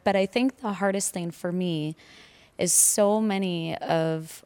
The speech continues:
our white friends and our family members will say, "Well, I'm just colorblind. Um,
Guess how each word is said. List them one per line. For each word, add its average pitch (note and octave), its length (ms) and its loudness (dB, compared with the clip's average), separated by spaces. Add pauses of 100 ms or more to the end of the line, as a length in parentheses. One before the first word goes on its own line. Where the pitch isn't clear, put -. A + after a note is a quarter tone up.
(100)
our D#3+ 380 0
white D#3+ 360 -6
friends D#3+ 640 -6
and D#3+ 140 -10
our D#3 140 -8
family G#3 440 -4
members D#3+ 560 -8
will E3 120 -6
say, E3+ 220 -6
"Well, E3+ 180 -6
I'm D#3+ 240 -10
just - 240 -10
colorblind. D3+ 800 -12 (1120)
Um, E3+ 520 -2